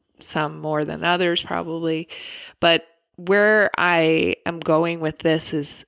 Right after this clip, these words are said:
essentially, for me, creating, making a commitment.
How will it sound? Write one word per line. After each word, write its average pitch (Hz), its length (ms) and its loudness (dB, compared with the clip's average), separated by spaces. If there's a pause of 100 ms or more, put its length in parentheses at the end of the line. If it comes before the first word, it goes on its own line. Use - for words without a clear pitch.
essentially, 180 920 0
for 175 260 -6
me, 180 680 2
creating, 247 1000 2 (2250)
making 330 400 2
a 381 120 4
commitment. - 840 -2